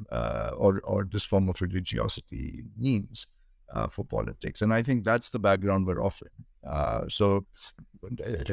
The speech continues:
when, when Schmitt is read against that, a certain meaning, uh, sort of becomes clear. And the problem of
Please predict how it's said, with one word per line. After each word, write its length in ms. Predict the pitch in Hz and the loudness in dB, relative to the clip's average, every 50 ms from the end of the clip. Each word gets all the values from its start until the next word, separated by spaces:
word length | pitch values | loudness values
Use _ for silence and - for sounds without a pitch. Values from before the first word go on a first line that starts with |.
| 98 98 - - - - - 123 117 - _ - | -2 -2 -4 -8 -12 -10 -10 -10 -10 -12 _ -2
when, 220 | - 117 110 101 | 0 2 2 2
when 200 | 110 107 107 107 | 4 4 4 4
Schmitt 340 | - - - - 131 123 - | 2 0 -2 0 0 2 2
is 140 | 113 98 98 | 2 4 4
read 160 | 104 104 101 | 4 4 4
against 400 | 95 90 98 98 101 98 - - | 2 2 2 2 2 2 2 2
that, 180 | 95 90 90 92 | 4 4 4 4
a 60 | 95 | 0
certain 520 | - - 131 131 123 - 123 117 110 104 | 0 2 2 2 2 2 0 2 2 2
meaning, 440 | 104 107 113 113 110 101 90 87 85 - - | 2 2 2 4 4 4 4 2 0 -4 -6
uh, 220 | - 57 55 - - | -6 -4 -4 -4 -4
sort 160 | - - - | -2 -2 -2
of 100 | 92 85 | -2 -2
becomes 400 | - 98 - 98 95 95 95 - | -2 -2 2 2 2 2 2 -2
clear. 420 | - - - - 101 98 101 - - | -6 -10 -8 -6 -4 -4 -4 0 2
And 120 | 104 98 95 | 2 2 2
the 60 | 98 | 0
problem 460 | - - 117 113 110 110 120 120 113 | 2 4 4 4 4 4 2 0 2
of 180 | 107 104 - | 0 0 -2